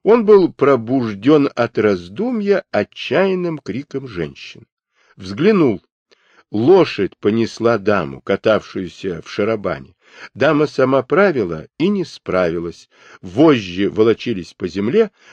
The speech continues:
лошадь была уже в двух шагах от Рахметова. Он бросился на середину дороги, но лошадь уже пронеслась мимо.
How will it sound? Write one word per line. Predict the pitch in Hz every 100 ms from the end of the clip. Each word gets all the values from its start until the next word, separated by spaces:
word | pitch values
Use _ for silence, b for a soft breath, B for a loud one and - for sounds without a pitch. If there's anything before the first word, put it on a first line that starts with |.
| b
лошадь | 107 165 151 117 87
была | 95 120 185
уже | 165 156
в | 117
двух | 87 90 147 165
шагах | - 110 85 113 170 147
от | 135
Рахметова. | 127 127 - 85 - - - _ _ _ _ _ _ _ _ _ _ _ b b b b
Он | 113 135 113
бросился | 113 147 127 123 98 -
на | 101 101
середину | - 95 85 101 92
дороги, | 85 87 151 190 185 170 b b b b
но | 101 123
лошадь | 131 196 196 190 175
уже | 123 160
пронеслась | - 107 123 131 - 127 139 -
мимо. | 110 90 73